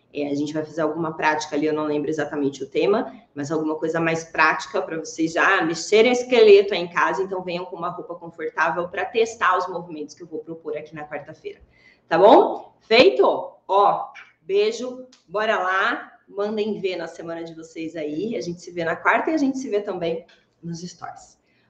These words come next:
Beijo, beijo, beijo. E quem é minhas alunas, ó, hoje à noite às dezenove horas, a-, não, às dezoito horas hoje, hoje às dezoito horas, a gente tem, é, plantão T B D. Vai ser às dezoito horas hoje.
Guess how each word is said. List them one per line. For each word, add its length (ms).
Beijo, 360
beijo, 240
beijo. 240
E 80
quem 80
é 60
minhas 200
alunas, 500
ó, 220
hoje 160
à 80
noite 260
às 240
dezenove 680
horas, 540
a-, 280
não, 220
às 240
dezoito 580
horas 440
hoje, 340
hoje 180
às 160
dezoito 520
horas, 500
a 100
gente 380
tem, 500
é, 380
plantão 460
T 120
B 160
D. 300
Vai 140
ser 140
às 160
dezoito 400
horas 340
hoje. 420